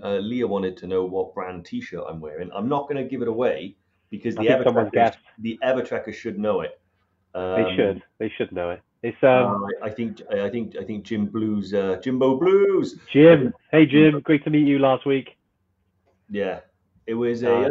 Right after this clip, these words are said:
Speaker 1: yeah, it's a Black Diamond T-shirt. Everyone keeps slagging off my North Face T-shirt, Sam, so I'm changing it up.
Speaker 2: <laughs>
Speaker 1: I'm changing it up.
Speaker 2: Well,
Speaker 1: I'm
Speaker 2: I've got
Speaker 1: gonna
Speaker 2: Sherpa on today. I thought I'd wear some prayer flags today.
Speaker 1: Yeah, exactly.
Speaker 2: Um, it was
Speaker 1: So,
Speaker 2: Everest
Speaker 1: yeah,
Speaker 2: Day,
Speaker 1: change it
Speaker 2: uh,
Speaker 1: up.
Speaker 2: two days ago, so I was like, "I'm gonna wear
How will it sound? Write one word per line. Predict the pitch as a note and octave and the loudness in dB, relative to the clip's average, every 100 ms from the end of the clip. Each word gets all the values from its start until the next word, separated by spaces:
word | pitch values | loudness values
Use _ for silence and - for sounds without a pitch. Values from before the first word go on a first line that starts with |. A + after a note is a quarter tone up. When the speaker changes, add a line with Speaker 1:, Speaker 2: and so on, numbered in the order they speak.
| - | 0
Speaker 1:
yeah, | E3 A#2 | 0 -2
it's | G#2+ A2+ - | -4 -6 0
a | A2+ A2 - _ _ _ _ _ _ _ _ _ | 0 -2 -10 _ _ _ _ _ _ _ _ _
Black | - D3 D3 C3 | 0 0 0 -2
Diamond | D3 E3 C#3+ A#2 G2 F#2+ - _ _ | 2 2 2 -2 -6 -10 -16 _ _
T-shirt. | A#2+ A2+ A2 - - _ - | -14 -2 0 -2 -6 _ 0
Everyone | A#3 C#4 B3+ A3 | 2 4 2 0
keeps | A3 - | -2 -2
slagging | A3+ A3 | 0 2
off | G#3+ G3+ | 0 0
my | G#3 | 4
North | A3+ A#3 | 8 8
Face | A3+ E3 | 6 0
T-shirt, | - B2 A#2 A#2 | -2 -4 -2 0
Sam, | C3+ A#2+ | 0 0
so | D3 | -2
I'm | D3 | 0
changing | F#3+ G3+ F#3 | 0 2 2
it | G#3+ | 4
up. | - - | 4 4
Speaker 2:
<laughs> | |
Speaker 1:
I'm | F3 C3+ D#3 - | 2 4 0 2
changing | - F3+ E3 F3+ | -2 -2 -4 -2
it | |
up. | F#3 - | -2 2
Speaker 2:
Well, | - | 6
Speaker 1:
I'm | - | 8
Speaker 2:
I've | G3+ | 8
got | - | 6
Speaker 1:
gonna | - G#3 A3 | 6 6 6
Speaker 2:
Sherpa | F#3+ | 6
on | D3 B2 | 4 4
today. | A#2 A#2 | 0 0
I | |
thought | C3 D#3+ | 2 2
I'd | C3 | 2
wear | C3+ B2 | 2 -2
some | A#2 | -4
prayer | C#3 B2 | -2 -2
flags | A2+ F#2+ - | -2 -6 -8
today. | F2+ E2 - _ | -14 -14 -16 _
Speaker 1:
Yeah, | C3+ F#3 D3+ | -4 0 2
exactly. | G2 A#2+ E3 D3 G#2+ | 0 0 0 0 -2
Speaker 2:
Um, | G2 G2 - | -4 -8 -12
it | A#2 | -10
was | A2+ | -2
Speaker 1:
So, | B2 | 0
Speaker 2:
Everest | C3 A#2 G#2 | 2 -2 0
Speaker 1:
yeah, | |
Speaker 2:
Day, | G#2 F#2+ | -2 -2
Speaker 1:
change | G2 | -4
it | |
Speaker 2:
uh, | G2+ | -4
Speaker 1:
up. | G2+ - | -4 -4
Speaker 2:
two | |
days | A#2+ G#2+ | -4 -4
ago, | G2 G2 F#2+ | -4 -8 -8
so | G2 | -10
I | |
was | G2 | -8
like, | F#2 | -10
"I'm | G2+ | -10
gonna | G#2 | -8
wear | G#2 | -10